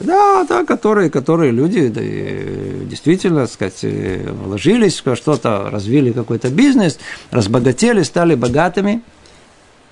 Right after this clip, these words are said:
Примеры, которые только дошли до меня, я вижу, это просто полная разруха. Может быть, там, где есть культура бизнеса другая, э, и вообще семейных отношений, может, в других странах по-другому. Наш брат, все эти новые русские и так далее, полная разруха.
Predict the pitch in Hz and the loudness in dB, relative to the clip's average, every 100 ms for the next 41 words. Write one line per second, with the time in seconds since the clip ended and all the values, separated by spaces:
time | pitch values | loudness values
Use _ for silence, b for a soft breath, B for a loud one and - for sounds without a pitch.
0 | _ _ - 160 170 233 214 175 196 185 | _ _ -2 2 4 4 2 2 0 0
1 | 175 226 175 143 147 180 160 156 156 170 | 0 0 0 0 0 0 2 4 4 4
2 | 160 143 131 156 143 147 135 131 123 143 | 2 0 2 0 2 2 2 -2 -2 0
3 | 180 - 151 - 180 190 180 165 139 127 | 0 0 -4 -2 2 2 2 0 0 0
4 | 104 110 139 135 143 143 - - 143 135 | 0 -2 -2 0 2 0 0 -2 0 2
5 | 135 - 131 120 165 143 135 B B B | 0 0 -2 2 2 4 0 B B B
6 | - 131 139 147 - 135 139 147 147 147 | -2 2 4 2 0 2 2 2 2 2
7 | 143 113 131 127 127 127 127 127 123 143 | 0 -4 -4 0 2 2 2 0 -2 2
8 | 135 127 139 135 143 139 143 147 - 151 | 2 2 2 2 2 0 -2 -2 0 2
9 | 143 143 135 131 131 139 - 151 151 135 | 2 2 0 -2 0 0 0 0 0 0
10 | 156 165 170 208 160 120 B B - 147 | 0 0 2 2 0 -4 B B -2 0
11 | 190 151 151 160 151 - - 151 156 151 | 2 0 0 0 0 -2 -2 0 2 2
12 | 151 139 139 170 - 131 123 123 127 151 | 4 4 4 2 0 0 0 0 2 2
13 | 156 127 - 175 196 190 175 156 143 120 | 2 -2 2 4 4 4 2 0 0 0
14 | - | -4